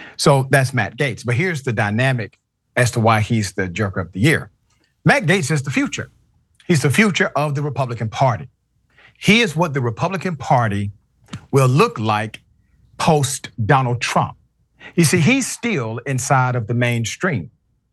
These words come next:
even though he's a fringe human being.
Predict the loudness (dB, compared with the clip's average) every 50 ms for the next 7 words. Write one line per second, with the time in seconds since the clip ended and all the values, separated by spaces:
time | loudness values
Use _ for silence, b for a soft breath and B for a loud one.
0 | _ b b b b 0 2 2 4 2 2 4 2 2 0 -2 -6 -8 -6 -4
1 | -2 -2 -2 -4 -4 -6 -8 -2 0 0 0 2 0 -2 -2 -2 -2 -2 -2 -4
2 | -6 _ _ _ -2 -2 0 0 0 0 -2 0 -2 -2 -2 -4 -12